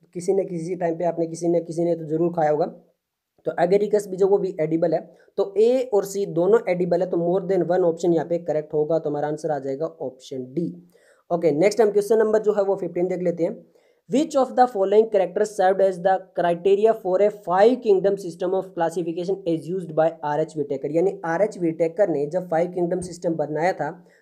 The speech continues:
तो उनमें से कौन कौन से क्राइटेरिया उसने लिए थे, किस किस कैरेक्टर के क्राइटेरिया उसने लिए थे? ऑप्शन ए दिया गया है cell structure and thallus organization, बी दिया गया है mode of nutrition and reproduction,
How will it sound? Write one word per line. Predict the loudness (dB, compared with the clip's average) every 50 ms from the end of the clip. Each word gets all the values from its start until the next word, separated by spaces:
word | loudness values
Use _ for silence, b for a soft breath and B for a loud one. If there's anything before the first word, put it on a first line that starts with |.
| b b
तो | -8
उनमें | -4 0 2 4 6 6 4
से | 4 2 0
कौन | 0 0 0 0 0
कौन | 2 2 0 0
से | 2 0 -2
क्राइटेरिया | -2 0 0 0 0 0 0 -2 -4 0 2 2 0
उसने | 0 0 -2 -2 0
लिए | 0 0 -2 -2
थे, | -2 -4
किस | -6 -6 -10 -14 -12
किस | -10 -10 -10 -6
कैरेक्टर | -4 -4 -2 -2 -4 -4 -6 -4
के | -4 -4 -4
क्राइटेरिया | -2 -2 -2 -2 -2 -4 -2 -2
उसने | -2 -2 -2 -2 -2
लिए | -2 -4 -6 -6
थे? | -6 -10 -16 -18 _ _ b b b b b b b b b _ -2
ऑप्शन | -2 2 4 4 4 4 4 2
ए | 2 4
दिया | 4 4 4
गया | 4 2 -2
है | -2
cell | -4 -2 2 4 4 4 4
structure | 0 -6 -6 -6 -6 -6 -2 0 0 0 0 0 -2
and | -2 0 0 -2 -2
thallus | -2 -2 -2 -2 -2
organization, | -2 -2 -2 0 0 0 0 0 -2 -6 -8 -8 -10 -12 _ _ -12
बी | -8 -8 -6 0
दिया | 2 2 4
गया | 4 2 0
है | 0
mode | 2 2 6 6 6 6 6
of | 4 4 2 0
nutrition | 0 0 0 0 -4 -6 -6 -4 -2 -2 -2 -2 -2 -2
and | -4 -4 -4 -6
reproduction, | -8 -6 -4 -4 -4 -4 -4 -6 -8 -10